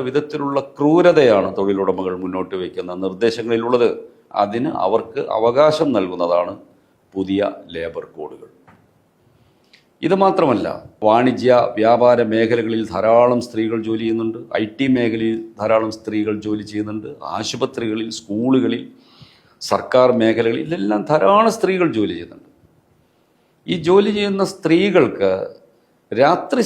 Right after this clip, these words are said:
സമയങ്ങളിൽ അവർ ജോലി ചെയ്യേണ്ടി വന്നാൽ നൽകേണ്ട സുരക്ഷിതത്വത്തെക്കുറിച്ച് ഈ നിയമത്തിൽ ഒരു വ്യവസ്ഥയില്ല. ഒരു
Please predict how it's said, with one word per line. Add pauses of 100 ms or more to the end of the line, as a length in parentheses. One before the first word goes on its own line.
സമയങ്ങളിൽ (100)
അവർ (140)
ജോലി
ചെയ്യേണ്ടി
വന്നാൽ (720)
നൽകേണ്ട (140)
സുരക്ഷിതത്വത്തെക്കുറിച്ച് (220)
ഈ (160)
നിയമത്തിൽ
ഒരു
വ്യവസ്ഥയില്ല. (1600)
ഒരു